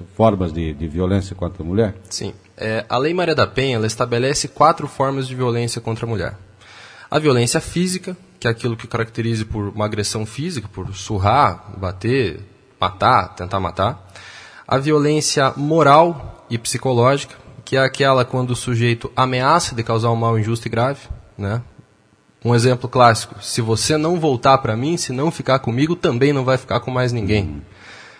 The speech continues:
Speaker 2: Se não ficar comigo, vou te tirar as crianças. Se não ficar comigo, vou atear fogo na casa. Por incrível que isso possa parecer, em noventa por cento dos casos as ameaças são essas. É, violência psicológica,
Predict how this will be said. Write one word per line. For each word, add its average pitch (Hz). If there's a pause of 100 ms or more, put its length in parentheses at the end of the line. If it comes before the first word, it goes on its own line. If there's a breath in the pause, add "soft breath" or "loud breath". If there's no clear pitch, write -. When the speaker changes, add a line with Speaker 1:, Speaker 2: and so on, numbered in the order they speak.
(100)
Speaker 2:
Se -
não 110
ficar 131
comigo, 156
vou 139
te 170
tirar 147
as 151
crianças. 143 (200)
Se -
não 104
ficar 123
comigo, 127
vou 123
atear 131
fogo 120
na 123
casa. 95 (520)
Por 160
incrível 208
que 196
isso 175
possa 165
parecer, 143
em 185
noventa 175
por 170
cento 160
dos 147
casos 147
as 143
ameaças 139
são 123
essas. - (760 loud breath)
É, 127
violência 143
psicológica, 156